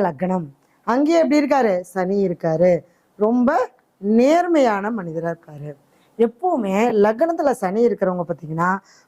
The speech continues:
ரொம்ப நேர்மையா இருப்பாங்க, ரொம்ப நேர்மையா இருப்பாங்க, புத்திசாலியா இருப்பாங்க. ஆனா அந்த புத்திசாலித்தனம் ஒரு சில இடங்கள்ல அவங்களுக்கு அது பயன்படாம போயிடும். இங்க தான் என்ன ஆகுதுங்க,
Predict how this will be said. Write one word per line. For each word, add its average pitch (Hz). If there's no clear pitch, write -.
ரொம்ப 311
நேர்மையா 196
இருப்பாங்க, 147
ரொம்ப 240
நேர்மையா 240
இருப்பாங்க, 170
புத்திசாலியா 294
இருப்பாங்க. 170
ஆனா 202
அந்த 185
புத்திசாலித்தனம் 247
ஒரு 214
சில 226
இடங்கள்ல 190
அவங்களுக்கு 190
அது 208
பயன்படாம 190
போயிடும். 143
இங்க 233
தான் 330
என்ன 294
ஆகுதுங்க, 254